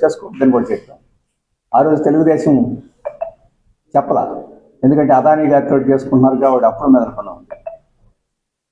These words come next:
ఇప్పుడు పదిహేడు వందల యాభై కోట్ల రూపాయలు ముడుపులు తీసుకున్నాడని జగన్మోహన్ రెడ్డి చేసిన, జగన్మోహన్ రెడ్డిని రక్షించడానికైనా సిద్ధం, కానీ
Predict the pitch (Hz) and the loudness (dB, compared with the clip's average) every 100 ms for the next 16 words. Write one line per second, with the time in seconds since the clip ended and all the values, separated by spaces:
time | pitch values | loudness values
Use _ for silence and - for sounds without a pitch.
0 | _ _ _ - 120 - 190 180 135 147 | _ _ _ -6 0 2 2 0 0 2
1 | 175 175 175 170 170 170 170 170 165 160 | 4 4 4 4 4 0 0 -2 -2 -2
2 | - 160 151 143 147 151 156 156 - 151 | 2 0 0 -2 0 2 2 0 -2 -2
3 | 147 147 143 131 135 143 143 143 143 135 | 0 2 2 2 0 0 2 2 2 2
4 | 139 135 165 143 120 127 165 170 170 160 | 2 0 2 0 2 0 2 2 2 0
5 | 147 127 - _ 147 143 123 139 - 170 | -2 -4 -6 _ 0 2 2 0 0 -2
6 | 170 170 170 170 165 160 131 143 302 320 | 2 2 2 0 0 2 2 2 2 2
7 | - 120 | 0 -2